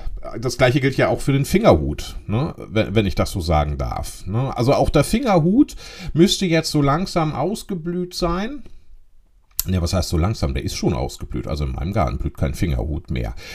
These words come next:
Das heißt, die bilden jetzt so langsam ihre Samen. Also wenn du diese Stängel da stehen lässt, kannst du davon ausgehen, dass sie sich irgendwann versamen. Genauso wie die Akelei. Und auch dann wandert die Staude durch den Garten. Also der, der Fingerhut.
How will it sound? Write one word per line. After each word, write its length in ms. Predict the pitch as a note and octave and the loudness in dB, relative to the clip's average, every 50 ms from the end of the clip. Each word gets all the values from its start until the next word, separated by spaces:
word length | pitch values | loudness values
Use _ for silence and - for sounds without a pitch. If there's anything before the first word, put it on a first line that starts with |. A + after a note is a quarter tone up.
| - - | -4 0
Das 180 | - A2 - | 0 4 6
heißt, 240 | C3+ C3 C#3 - - | 6 6 6 6 4
die 60 | D3 | 2
bilden 300 | B2 B2 C#3+ D3 C3+ C#3 | 4 4 4 4 4 4
jetzt 180 | C#3 C3+ C3 - | 2 2 2 2
so 100 | - C#3 | 0 2
langsam 380 | B2+ B2+ C#3+ D3+ - D3 C3+ - | 2 0 -2 0 0 -2 -2 0
ihre 220 | G2 A#2 A2+ A#2 | -2 -2 -2 0
Samen. 600 | G#2+ A2+ A2 A2+ A#2+ C3 D3 D#3+ F3+ G#3 C#4 A#3+ - - - D#3 C#3+ G#2+ | 0 2 2 2 2 2 0 0 0 -2 -4 -8 -12 -16 -16 -16 -12 -4
Also 180 | - A#2 A#2 A#2+ | -2 -2 0 2
wenn 120 | C#3 D3 | 4 4
du 80 | D#3 C#3+ | 4 2
diese 240 | C3+ B2+ C3 C3+ | 2 0 0 -2
Stängel 320 | - - F3+ D#3 D3 C#3+ C3 | 0 0 0 0 0 0 2
da 120 | B2+ A#2+ | 2 0
stehen 360 | A#2+ - - E3+ G3 G3+ F#3+ | 0 2 2 2 2 4 2
lässt, 500 | D#3 A#2+ A2 A2 A#2 - G3+ - - - | 2 2 2 2 2 0 -2 -4 -6 -4
kannst 220 | - - C3+ C3 - | 0 0 0 2 2
du 40 | C#3+ | 2
davon 280 | B2+ A#2 - - A#2 | 2 2 2 0 -2
ausgehen, 720 | F#2 F2+ A#2+ D#3+ F3 - - - - D3+ D#3+ F3 F#3 F#3 F3 | -2 0 0 0 0 -2 -4 -6 -4 -2 0 0 0 0 0
dass 200 | C3+ A2+ - - | 0 0 0 2
sie 100 | - B2+ | 0 0
sich 240 | - B2+ A#2 - - | 0 -2 -4 -2 -2
irgendwann 580 | B2+ C3 C3 C#3 B2+ - - G2 G2+ G#2+ G#2 | -2 -2 -2 -2 -4 -2 -2 0 0 0 -2
versamen. 800 | G#2+ - A2+ G#2+ G2+ - - G2 F#2 F#2+ G2+ G2 F2+ D#2+ D2 D2 D#2+ | -2 2 2 2 2 4 4 4 4 6 4 4 4 2 2 0 -2
Genauso 400 | F#2+ G#2 A2+ B2+ D3 B2 A#2+ A2 | -2 -2 0 0 0 0 0 0
wie 60 | A2+ | 0
die 140 | G#2 F2+ - | 0 0 -2
Akelei. 420 | - - - G2+ E2+ F2 - F2 | -2 -2 -2 0 2 4 4 2
Und 100 | D#2+ C#2+ | 2 -2
auch 180 | - E2 - - | -2 -2 -2 0
dann 280 | - G#2 G2+ G#2+ G2+ | 0 2 2 2 2
wandert 320 | E2 D2+ D2+ D2+ D#2+ D#2 - | 2 2 2 2 0 0 -2
die 80 | A2 | -4
Staude 380 | G#2+ - - F2+ F2+ F2+ E2+ E2 | -4 -2 0 2 4 4 4 2
durch 220 | - D2 D2 - | 0 -2 -4 -2
den 140 | - D#2+ D2+ | -4 -4 -4
Garten. 420 | C#2 C2+ A#1+ C2 C#2+ - E2 D2+ - | -2 -4 -4 -4 -4 -4 -4 -4 -2
Also 200 | - E2+ - E2 | -4 -4 -4 -4
der, 300 | D2+ F2+ E2 D2+ D2 - | -2 0 0 0 0 0
der 140 | - E2 | -2 -4
Fingerhut. 640 | - - A2+ G2+ F2+ D#2 D2 C2+ C2+ B1 B1 - - | 0 2 2 4 4 4 2 2 -2 -6 -8 -10 -12